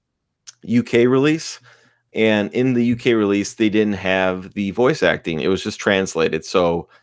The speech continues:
you get the Japanese voice acting with the English subtext below. And to me,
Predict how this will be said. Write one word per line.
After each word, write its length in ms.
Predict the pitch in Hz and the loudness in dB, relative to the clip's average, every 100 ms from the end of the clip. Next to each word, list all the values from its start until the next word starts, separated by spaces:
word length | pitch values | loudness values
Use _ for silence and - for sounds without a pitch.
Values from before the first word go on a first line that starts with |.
| _ | _
you 100 | - | -6
get 180 | 98 107 | -4 -4
the 100 | 95 | -6
Japanese 600 | 90 104 101 98 95 87 - | -2 0 2 0 -2 -4 -10
voice 280 | 92 98 92 | 0 2 2
acting 300 | 90 90 90 | 0 0 -4
with 160 | 87 - _ | -4 -6 _
the 240 | 92 87 85 | -6 -6 -6
English 640 | - 95 87 87 - - _ _ | -6 -4 -2 -2 -4 -12 _ _
subtext 760 | - 98 - 87 90 - - - | -2 -2 0 -2 -2 -8 -16 -6
below. 420 | - 95 90 85 - - _ _ _ - | 0 4 4 0 -4 -20 _ _ _ 0
And 300 | 104 101 95 | 2 2 2
to 100 | 117 | 2
me, 420 | 120 113 107 | 2 2 0